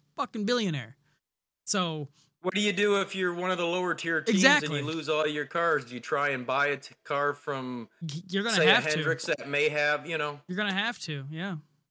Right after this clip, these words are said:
Speaker 1: Or buy the
Speaker 2: Yeah.
Speaker 1: frame at least, and then
Speaker 2: Then
Speaker 1: s-,
Speaker 2: hang the part.
Speaker 1: yeah.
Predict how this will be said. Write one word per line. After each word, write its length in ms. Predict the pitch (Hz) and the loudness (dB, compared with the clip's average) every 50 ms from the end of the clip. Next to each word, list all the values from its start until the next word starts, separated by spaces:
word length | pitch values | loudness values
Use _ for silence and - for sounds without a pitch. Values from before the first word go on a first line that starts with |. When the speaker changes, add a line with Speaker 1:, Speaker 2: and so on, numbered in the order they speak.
| _ _ _ _ _ | _ _ _ _ _
Speaker 1:
Or 120 | 175 170 170 | -4 -4 -2
buy 260 | 156 147 185 185 190 | 0 4 6 6 6
the 100 | 175 180 | 4 2
Speaker 2:
Yeah. 60 | 147 | -2
Speaker 1:
frame 380 | - - 190 190 233 233 214 190 | -2 0 2 2 2 2 2 0
at 140 | 170 170 165 | 0 0 0
least, 500 | 190 226 220 214 196 - - - - - - | -2 -2 -2 -2 -4 -6 -8 -10 -12 -14 -14
and 120 | - 165 | -8 -4
then 380 | 165 165 165 160 160 160 160 147 147 _ _ - 185 165 - _ _ _ _ _ _ - | -4 -2 -2 -2 -4 -4 -6 -8 -10 _ _ -20 -20 -20 -20 _ _ _ _ _ _ -8
Speaker 2:
Then 100 | 123 123 | -6 -4
Speaker 1:
s-, 180 | 123 123 131 135 | -4 -2 -2 -4
Speaker 2:
hang 160 | - 131 127 | -4 -6 -8
the 60 | 120 | -10
part. 380 | - - 131 135 139 135 127 - | -8 -4 -2 0 0 0 0 0
Speaker 1:
yeah. 260 | - 185 190 185 175 | 0 0 2 2 0